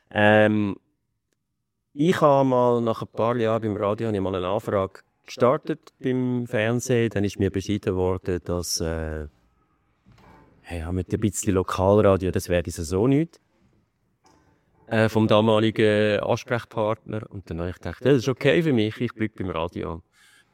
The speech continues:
Und irgendwann, äh, läutet mir das Fernsehen an und sagt, äh, wir hätten, wir hätten morgen einen Test für neue, äh, Sportreporter. Und ich habe gesagt, ja, ich habe leider keine Zeit, ich kann, ich muss morgen arbeiten.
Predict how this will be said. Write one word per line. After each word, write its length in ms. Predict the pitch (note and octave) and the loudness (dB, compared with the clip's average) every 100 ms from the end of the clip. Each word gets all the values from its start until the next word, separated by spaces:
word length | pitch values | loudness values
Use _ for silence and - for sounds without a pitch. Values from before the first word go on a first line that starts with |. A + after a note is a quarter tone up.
| _ _ _ | _ _ _
Und 140 | A2+ A2 | 4 6
irgendwann, 580 | D#3+ C#3 C3+ C#3 C3+ - | 6 6 6 6 4 0
äh, 280 | C3 A#2 - - _ | -2 0 -2 -6 _
läutet 460 | A2+ B2 A#2+ A2+ | 0 0 0 -2
mir 100 | A2 | 0
das 120 | G#2+ | -2
Fernsehen 500 | - G#2 A#2 C3+ B2 | 0 0 0 0 -2
an 200 | A#2+ C#3 | 0 -2
und 120 | D3+ A2+ | -4 -4
sagt, 440 | A2 G2 G2 - | -2 -2 -4 -6
äh, 100 | F#2+ | -2
wir 120 | G2 | 0
hätten, 200 | G2+ F#2+ - _ - | 0 -2 -8 _ -8
wir 140 | G#2 | -4
hätten 300 | G2+ - - | -2 -4 -4
morgen 400 | F#2 G2 A2 G#2 G2 _ _ _ | -2 0 -2 -4 -8 _ _ _
einen 140 | G#2+ | -8
Test 420 | - A#2+ C#3 - - | 2 4 4 -2 -6
für 120 | G2 | 0
neue, 380 | G2+ G2+ G2 F#2 - | 2 4 4 2 -4
äh, 320 | - F2+ F#2 G2 | -8 -6 -4 -6
Sportreporter. 840 | - A2+ - A#2+ - A#2 - - - _ _ _ _ _ _ _ _ | -6 -6 -6 -6 -4 -4 -6 -14 -14 _ _ _ _ _ _ _ _
Und 100 | F2 | -6
ich 80 | F2 | -6
habe 100 | F2 | -6
gesagt, 280 | - F2+ | -8 -4
ja, 100 | F2 | -4
ich 100 | E2+ | -2
habe 80 | E2+ | -2
leider 260 | E2 D#2+ - | -2 -2 -6
keine 200 | - G2 | -8 -6
Zeit, 360 | - B2 - | 0 0 0
ich 80 | F#2+ | -8
kann, 380 | - F2 E2 D#2 - _ _ _ | -2 -2 -2 -6 -10 _ _ _
ich 60 | - | -8
muss 140 | F2 | -2
morgen 220 | F2 F2 E2+ | 0 0 0
arbeiten. 380 | A2 - A2+ | 0 -2 -8